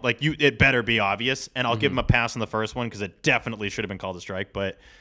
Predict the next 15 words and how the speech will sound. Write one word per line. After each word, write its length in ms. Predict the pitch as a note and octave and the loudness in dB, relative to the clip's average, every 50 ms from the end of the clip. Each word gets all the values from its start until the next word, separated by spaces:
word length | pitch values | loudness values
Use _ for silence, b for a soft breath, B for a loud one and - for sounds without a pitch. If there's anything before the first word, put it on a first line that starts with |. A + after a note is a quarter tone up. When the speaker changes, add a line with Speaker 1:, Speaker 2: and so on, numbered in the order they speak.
| b b b b b | b b b b b
Speaker 1:
the 120 | F#2+ G#2 | -6 -4
Speaker 2:
Mm-hmm. 60 | A#2 F#2+ | 0 4
Speaker 1:
second 220 | E3 E3 E3 D3 | 4 4 4 4
one, 100 | B2 A#2 | 0 0
I 40 | A#2 | 0
was 140 | A2+ A2 A#2 | 0 0 0
like, 180 | A2 G#2+ - - | 0 0 2 2
"Oh, 320 | C#3+ C#3 C3+ B2+ A#2+ A2+ | 2 2 2 2 0 -2
come 160 | - - D#3 D#3 | -2 -4 -2 0
on 200 | C#3+ B2+ A#2 A2 | 0 0 0 0
now. 180 | G#2 G2 F#2 | -2 -2 -2
Hey, 220 | F#2 G#2+ A#2+ B2+ A#2 | 0 0 0 0 0
come 240 | - - A#2 C#3 | -2 -4 -2 0
on 200 | D3 C3+ A2+ G#2 | 0 0 0 0
now." 200 | G2 F#2 F2+ E2 | -2 -4 -6 -6